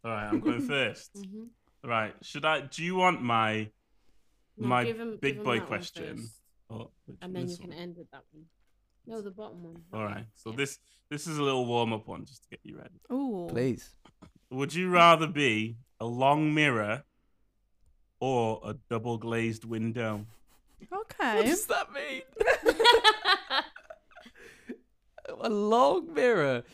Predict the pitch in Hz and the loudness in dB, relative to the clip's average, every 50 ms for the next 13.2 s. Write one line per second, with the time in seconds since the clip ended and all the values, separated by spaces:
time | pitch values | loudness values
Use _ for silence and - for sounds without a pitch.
0 | _ - - - 160 170 170 165 160 156 156 143 - - - - 151 147 - - | _ -14 -6 -2 0 0 2 2 2 2 0 -2 -4 -10 -2 0 0 0 2 0
1 | 139 127 120 - - - 233 233 180 127 135 135 135 135 131 127 - - - 139 | -2 -2 -2 -2 0 2 2 2 2 0 0 -2 -2 -4 -4 -6 -8 -6 -4 -4
2 | 135 135 127 127 127 120 117 - - - - _ _ _ - 120 107 - 131 131 | -2 -2 -2 -2 -4 -4 -6 -8 -12 -16 -20 _ _ _ -10 -10 -8 -4 -2 0
3 | 120 104 110 - - - 135 139 139 139 135 127 - - _ _ _ _ _ _ | 0 -2 -2 -2 0 2 4 6 6 6 6 4 0 -10 _ _ _ _ _ _
4 | _ _ _ _ _ - - 160 151 156 151 156 147 143 131 135 160 151 139 120 | _ _ _ _ _ -8 -2 2 2 2 2 2 0 0 2 2 4 4 4 4
5 | 113 120 117 120 120 120 120 113 107 104 104 104 113 165 131 139 - _ _ _ | 4 2 2 2 2 2 -2 -4 -6 -6 -6 -8 -8 -10 -12 -16 -20 _ _ _
6 | _ _ _ _ - 247 220 208 190 180 185 214 123 117 113 113 104 123 117 110 | _ _ _ _ -8 -6 -4 -4 -4 -4 -2 0 0 0 0 -2 -4 -6 -6 -6
7 | 110 117 110 104 113 117 113 107 - 117 107 107 110 110 104 117 104 - - - | -6 -10 -10 -8 -8 -6 -6 -6 -8 -8 -8 -6 -6 -8 -8 -10 -12 -16 -18 -20
8 | _ _ _ _ _ _ - - 95 90 69 - - _ _ _ _ _ _ _ | _ _ _ _ _ _ -8 -6 -4 -4 -6 -8 -12 _ _ _ _ _ _ _
9 | - 127 127 123 117 113 110 110 - - 113 113 - - - 123 113 117 113 110 | -2 0 2 2 2 0 -2 -6 -6 -6 -6 -6 -6 -6 -6 -6 -6 -6 -6 -6
10 | 117 113 113 107 - 117 110 107 110 107 110 107 104 110 113 113 - _ - - | -4 -4 -4 -6 -6 -8 -8 -6 -6 -6 -6 -8 -8 -10 -12 -16 -20 _ -20 -20
11 | - _ _ 262 226 247 269 311 349 381 403 415 403 - 240 233 226 269 269 - | -20 _ _ -4 0 0 2 2 2 2 0 0 -2 -4 -6 -4 -4 -4 -4 -2
12 | - 262 262 254 262 247 247 226 240 - - 240 208 180 - - - 233 240 - | -4 -4 -4 -4 -4 -4 -4 -4 -6 -6 -6 -6 -6 -8 -10 -8 -6 -6 -4 -4
13 | 330 349 320 - | -6 -8 -10 -12